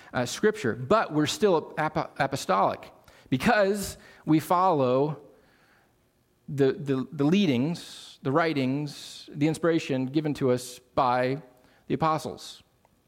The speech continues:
So we still honor that, uh, but we wouldn't look to new apostles, uh, or even those who would claim to be prophets and are bringing new words. If someone comes to you and saying they're bringing, like, a ver-, a new word of the Lord, we wanna be careful about that.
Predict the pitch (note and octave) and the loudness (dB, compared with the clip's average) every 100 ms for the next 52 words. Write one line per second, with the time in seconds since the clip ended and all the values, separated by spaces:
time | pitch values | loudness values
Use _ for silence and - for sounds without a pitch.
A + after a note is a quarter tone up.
0 | _ _ _ - C3 C#3 D#3 - F3+ E3+ | _ _ _ -8 0 0 0 0 2 2
1 | D#3 - - - - - C#3 G3+ F3 A2+ | -2 -10 -20 -20 -20 -4 0 2 2 0
2 | F#2 F#2+ C3+ - - _ _ _ _ _ | 0 0 -2 -8 -16 _ _ _ _ _
3 | _ - B2+ A#2 A2+ B2+ B2+ C#3 D#3+ D#3+ | _ -6 -2 0 0 0 2 4 4 4
4 | D3 B2+ - - C#3 D#3 - C3+ C#3 C3+ | 4 0 -2 -2 0 0 0 0 2 2
5 | C#3 C3+ C3 - A#2 A2 A2+ - - - | 2 0 -2 0 -2 -2 -6 -12 -16 -20
6 | _ _ - _ - B2 D#3 E3+ F#3 E3+ | _ _ -20 _ -4 -2 2 4 4 2
7 | D3 D3+ D#3+ D3+ - C#3+ C3 - D3 C#3+ | 2 4 4 2 2 0 0 0 0 0
8 | A#2+ A#2 - - C3 C3+ A#2+ A2+ A#2 G#2+ | 0 -2 -2 -2 0 0 0 -2 -2 -2
9 | G2+ B2+ A#2+ A2 B2+ C#3+ A#2+ B2 A#2 F#2 | 0 0 2 2 2 2 2 2 2 0
10 | G2 - D#3+ D3 C#3 D3+ D3 D3+ D3 A#2+ | -4 -4 -2 -2 -2 -4 -4 -4 -2 -2
11 | C3 C3 B2 A2 A#2+ B2 A2+ G#2+ G2 A2 | -2 0 0 2 0 0 0 -2 -2 -4
12 | F#2+ A2+ A#2+ G#2+ G2 A2+ C3 C3+ C3 C3+ | -2 0 0 -2 0 2 2 4 2 2
13 | C3+ C3 C3+ C3+ C#3 C#3 E3 F3 - A3+ | 2 -2 -4 -2 0 0 0 -2 -2 -2
14 | A3 - - - D3 | -2 -4 -4 -6 -10